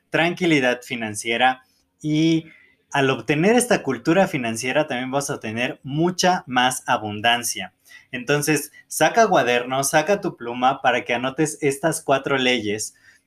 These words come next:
y puedas ver exactamente cómo lograr tener una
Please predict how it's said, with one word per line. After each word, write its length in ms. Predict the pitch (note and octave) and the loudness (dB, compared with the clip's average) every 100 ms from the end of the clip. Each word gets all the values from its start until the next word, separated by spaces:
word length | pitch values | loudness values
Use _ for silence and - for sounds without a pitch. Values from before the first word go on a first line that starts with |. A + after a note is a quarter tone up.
| _ - | _ -4
y 300 | D3+ D#3+ F3+ | 0 0 0
puedas 460 | - E3 F#3 F3+ C#3 | 0 2 4 2 2
ver 280 | C#3 D3+ - | 2 0 -2
exactamente 960 | C3+ - F3+ - G3+ E3+ D3 C#3 B2 _ | -2 0 -2 0 0 0 -2 -4 -8 _
cómo 340 | G3 G#3 A3+ | 2 4 4
lograr 680 | A3+ E3 B2 C3 B2+ A2+ - _ _ _ _ | 2 0 2 2 4 2 -4 _ _ _ _
tener 540 | C3 C3 D3 D#3 F3 - - | -6 0 2 0 -2 -14 -8
una 580 | D3+ D#3+ D#3+ D#3 - | -4 2 4 2 0